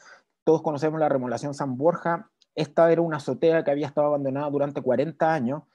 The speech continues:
y justamente la necesidad de la comunidad era cómo nosotros nos podíamos apropiar. Ellos se ponían a apropiar de la azotea, y nosotros participamos en conjunto con una organización que se llama Azoteas Vivas,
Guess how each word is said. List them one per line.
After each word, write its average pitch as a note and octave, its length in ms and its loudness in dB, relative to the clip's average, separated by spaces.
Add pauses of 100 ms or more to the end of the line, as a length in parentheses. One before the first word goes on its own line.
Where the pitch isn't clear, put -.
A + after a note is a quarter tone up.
(160)
y - 60 -10
justamente F3+ 580 0
la C3 120 2
necesidad C3 540 -2
de D3+ 80 2
la D3 80 0
comunidad D3+ 480 -6
era D3 240 -4 (200)
cómo D#3+ 180 0
nosotros D#3+ 300 -4
nos D#3 140 -8
podíamos D3 580 0 (180)
apropiar. B2 640 0
Ellos C#3 260 -4
se A2+ 80 -12
ponían C3+ 200 -6
a C#3+ 40 -6
apropiar C3+ 440 -2
de D3+ 80 -2
la D#3 60 -2
azotea, C#3 500 -4 (340)
y B2+ 80 -6
nosotros D3 320 -4
participamos C#3 600 -2
en D3 40 -12
conjunto C#3 420 -8
con C#3 140 -4
una C#3 120 -2
organización C3 540 -4
que - 120 -6
se B2 120 -8
llama C3 100 -6
Azoteas C3+ 440 -4
Vivas, E3 340 0